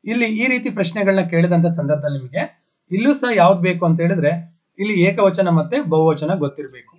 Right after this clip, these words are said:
ಹುಡುಗರಿಗೂ ಇದೆಯಲ್ಲ, ಅಲ್ಲಿ ಹುಡುಗನಿಗೂ ಅನ್ನೋದನ್ನ ನೀವು ಆನ್ಸರ್ನ ತಗೋಬೇಕು. ಇದು ಎಫ್ ಡಿ ಎರಡ್ ಸಾವಿರದ ಹದಿನೆಂಟರ ಕೇಳಿರ್ತಕ್ಕಂಥ ಪ್ರಶ್ನೆ. ದೊಡ್ಡವರು, ದೊಡ್ಡವರು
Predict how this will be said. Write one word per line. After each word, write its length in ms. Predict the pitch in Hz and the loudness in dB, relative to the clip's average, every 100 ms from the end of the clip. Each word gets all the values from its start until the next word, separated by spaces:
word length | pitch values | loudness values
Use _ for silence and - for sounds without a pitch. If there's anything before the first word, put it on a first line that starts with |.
| - | -4
ಹುಡುಗರಿಗೂ 720 | 202 220 208 190 226 - - | -2 0 0 0 -2 -4 -6
ಇದೆಯಲ್ಲ, 260 | 143 147 170 | -6 -4 -4
ಅಲ್ಲಿ 600 | - 143 214 - _ _ 165 | -8 -8 -6 -8 _ _ 0
ಹುಡುಗನಿಗೂ 520 | 180 190 175 165 160 | 2 4 4 4 2
ಅನ್ನೋದನ್ನ 340 | 143 139 143 | 0 -2 -4
ನೀವು 440 | - 143 165 285 - | -4 -2 -2 -4 -6
ಆನ್ಸರ್ನ 460 | 131 131 - - - - _ | -10 -10 -14 -10 -8 -8 _
ತಗೋಬೇಕು. 600 | - 135 123 120 - 277 - _ _ | -12 -12 -12 -14 -10 -10 -10 _ _
ಇದು 120 | 170 | -2
ಎಫ್ 220 | 180 151 165 | 0 0 0
ಡಿ 120 | 175 | 2
ಎರಡ್ 200 | 151 139 | 2 -2
ಸಾವಿರದ 220 | 160 143 | -2 0
ಹದಿನೆಂಟರ 400 | 135 127 147 143 | -2 -2 -4 -4
ಕೇಳಿರ್ತಕ್ಕಂಥ 520 | 135 127 - - - - | -8 -12 -14 -20 -20 -20
ಪ್ರಶ್ನೆ. 400 | - - - _ _ _ _ _ _ _ _ _ 147 | -20 -20 -20 _ _ _ _ _ _ _ _ _ 0
ದೊಡ್ಡವರು, 760 | 190 185 220 202 147 139 - _ - - - - 131 - 156 | 2 4 6 6 4 0 -10 _ -20 -20 -14 -6 -6 -6 -2
ದೊಡ್ಡವರು 560 | 160 156 139 117 107 | 0 2 0 0 -10